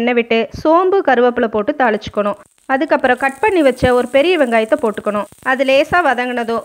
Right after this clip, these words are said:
ஒரு ஸ்பூன் இஞ்சி பூண்டு பேஸ்ட் போட்டு அதையும் நல்லா வதக்கி எடுத்துக்கணும். வெங்காயமும் இஞ்சி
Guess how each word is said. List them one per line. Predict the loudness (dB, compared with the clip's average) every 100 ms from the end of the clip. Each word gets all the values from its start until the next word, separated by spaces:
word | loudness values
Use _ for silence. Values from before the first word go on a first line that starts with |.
| -2
ஒரு | -2
ஸ்பூன் | -4 -6 -2 -2
இஞ்சி | -4 -4
பூண்டு | -4 -6 -4
பேஸ்ட் | -6 -8 -10
போட்டு | -10 -8 -10 -2 -4
அதையும் | -2 -4
நல்லா | -2 0 -2
வதக்கி | -4 -6
எடுத்துக்கணும். | -8 -10 -8 -8 -8 -14 _ _ _ -2
வெங்காயமும் | 0 2 0 0 -2 -2
இஞ்சி | -4